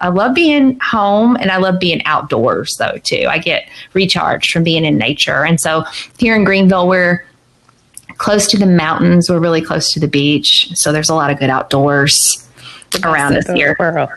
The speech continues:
Speaker 2: You have the best of both worlds.
Speaker 1: I love it.
Speaker 2: I think it's great though that you're talking about, like, being in your forties, 'cause I'm in my forties, and I feel like this is, like, the best time.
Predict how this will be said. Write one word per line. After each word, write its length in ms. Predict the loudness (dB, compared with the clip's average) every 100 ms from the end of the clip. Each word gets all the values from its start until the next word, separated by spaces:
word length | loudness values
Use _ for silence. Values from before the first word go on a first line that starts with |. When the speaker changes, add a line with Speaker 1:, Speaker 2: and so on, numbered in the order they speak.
| -14 -8
Speaker 2:
You 80 | -6
have 80 |
the 80 | -4
best 280 | -2 -2 0
of 100 | 0
both 220 | -2 0
worlds. 640 | 0 2 2 0 -2 -8 -12 -16 -20 -10 -4
Speaker 1:
I 120 | 0
love 220 | 0 2
it. 200 | 0 -2 -6 -12 -20 -10 -4
Speaker 2:
I 100 | -2
think 200 | 0 -2
it's 120 | -2
great 240 | 0 0
though 100 | 0
that 120 | 0 0
you're 160 | -2
talking 360 | -2 -2 -2 -4
about, 180 | -2 -2
like, 180 | -2 -4
being 160 | -4
in 100 | -2
your 140 | -2 -4
forties, 360 | -2 -2 -2
'cause 80 | -2
I'm 160 | -2 0
in 80 | 0
my 140 | -2
forties, 460 | 0 -2 0 -2 -4 -6
and 120 | -4
I 100 | -2
feel 140 | 0
like 180 | 0 0
this 140 | -2 -2
is, 140 | 0
like, 160 | 0 0
the 120 | -2
best 280 | 0 0 -2
time. 500 | -2 -2 -2 -4 -8